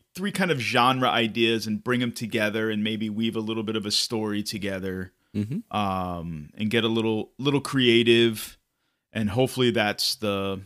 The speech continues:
Speaker 1: that spark is the catalyst for getting over this funk till the next round of funk, 'cause it happens.
Speaker 2: Yeah, it, it, it, it, it does. I mean, there, there's no denying it, and it's not always the game. It's, it's,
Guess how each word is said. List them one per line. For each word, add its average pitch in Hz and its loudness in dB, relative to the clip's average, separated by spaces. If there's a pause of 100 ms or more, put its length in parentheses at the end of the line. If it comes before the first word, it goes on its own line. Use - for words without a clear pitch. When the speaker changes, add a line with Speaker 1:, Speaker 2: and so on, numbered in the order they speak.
(280)
Speaker 1:
that 135 4
spark 120 4
is 101 -8
the 113 -6
catalyst 98 -2 (600)
for 98 -2 (200)
getting 117 4
over 107 -2
this 95 0
funk 107 -6 (360)
till 202 0
the 302 -6
next 277 -2 (200)
round 107 2
of 90 -8
funk, 98 -6
'cause 139 -8
it 202 -2
happens. - -10
Speaker 2:
Yeah, 95 0
it, 110 2
it, 127 -2
it, 120 -2
it, 127 -2
it 110 -2
does. 85 0
I 92 -4
mean, 80 -4
there, 104 -2
there's 107 -2
no 107 0
denying 71 -4
it, 69 -6
and 85 -6
it's - -6
not 117 2
always 110 2
the 127 -2
game. 80 2
It's, 82 -6
it's, 78 -4